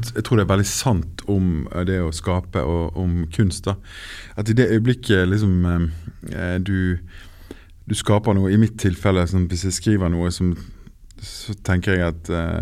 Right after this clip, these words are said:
ja, det, dette er liksom, det er greit nok, liksom, det holder helt OK nivå på alle måter, vanskelig å ta det på noe, men, eh, men jeg kjenner det ikke, liksom, for meg selv i det hele tatt. Det ville det være, eh,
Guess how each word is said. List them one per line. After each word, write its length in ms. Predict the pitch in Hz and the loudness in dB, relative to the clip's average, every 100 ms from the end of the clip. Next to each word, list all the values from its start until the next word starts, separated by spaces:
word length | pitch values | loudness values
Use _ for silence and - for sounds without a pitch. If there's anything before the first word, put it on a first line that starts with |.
| 76 | -2
ja, 140 | 90 92 90 | -2 -2 -2
det, 220 | 87 101 85 | -2 -2 0
dette 300 | 98 - 101 | -2 2 2
er 100 | 92 | 2
liksom, 160 | 95 95 | 0 0
det 140 | 95 | 0
er 60 | 101 | 2
greit 320 | 101 92 - | 2 2 0
nok, 220 | 95 87 - 85 | -2 -4 -8 -4
liksom, 220 | 87 90 90 | -2 0 0
det 60 | |
holder 240 | 101 92 90 | 2 2 2
helt 240 | 95 90 95 | 2 0 -6
OK 460 | - - - - 101 92 | -10 -18 -8 0 2 2
nivå 240 | 95 87 | 2 0
på 160 | - 90 | 0 0
alle 160 | 95 | 2
måter, 300 | 95 90 98 | 0 0 0
vanskelig 400 | 95 90 - 92 | 2 0 -2 -2
å 40 | - | 2
ta 120 | 101 92 | 2 2
det 100 | 87 | 0
på 60 | |
noe, 140 | 82 85 | 0 2
men, 220 | 95 95 90 | 2 2 0
eh, 300 | - - - - - | -4 -16 -20 -20 0
men 160 | 110 98 | 2 4
jeg 140 | 85 | 2
kjenner 380 | - 107 98 110 | 2 4 4 4
det 60 | 92 80 | 2 0
ikke, 160 | - 92 | 0 2
liksom, 240 | 90 90 85 80 - | 2 0 -2 -4 0
for 140 | 107 90 | 2 4
meg 140 | 87 | 2
selv 220 | - 107 90 | 2 2 4
i 100 | 82 | 2
det 60 | |
hele 120 | 85 90 | 0 -2
tatt. 220 | 78 - - - - - | -6 -8 -18 -20 -18 -6
Det 80 | - | 0
ville 220 | 104 107 107 | 4 6 4
det 60 | 87 | 4
være, 220 | 90 92 92 82 80 78 - | 2 2 2 0 -2 -4 -8
eh, 460 | 85 87 78 80 | -6 -6 -6 -6